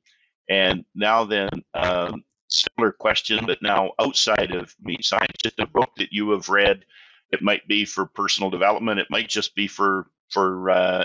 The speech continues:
entertainment or relaxation. Uh, has there, uh,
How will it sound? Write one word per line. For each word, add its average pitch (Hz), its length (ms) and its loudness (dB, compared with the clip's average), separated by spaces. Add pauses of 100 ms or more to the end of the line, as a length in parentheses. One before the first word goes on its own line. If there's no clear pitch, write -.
entertainment 104 840 -2
or 92 160 2
relaxation. 95 960 0 (420)
Uh, 82 120 0 (100)
has 98 180 -4
there, 101 400 0
uh, 69 80 2